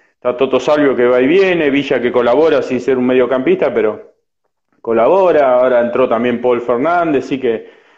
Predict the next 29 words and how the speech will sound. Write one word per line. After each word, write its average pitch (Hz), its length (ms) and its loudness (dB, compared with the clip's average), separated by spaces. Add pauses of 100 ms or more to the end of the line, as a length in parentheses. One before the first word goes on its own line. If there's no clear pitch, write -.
(400)
ahí 170 260 0
armándose 170 720 0
y 196 60 -2
tratando 135 480 0
de 117 140 2
que 110 140 -4
salga 117 280 -2
todo 123 140 0
bien, 180 140 -2
así 131 240 -8
que 101 280 -8
esperemos 131 520 -4
que, 107 400 -6 (400)
es 165 180 -8
una 175 140 2
incógnita 151 580 0
ahora 104 400 0
todo 123 220 2
lo 110 120 0
que 110 60 0
va 113 100 4
a 113 60 -2
pasar 113 320 -2
después 120 300 -2
de 120 80 -2
esta 110 40 0
pandemia, 107 440 -4
así 117 200 -8
que 110 380 -4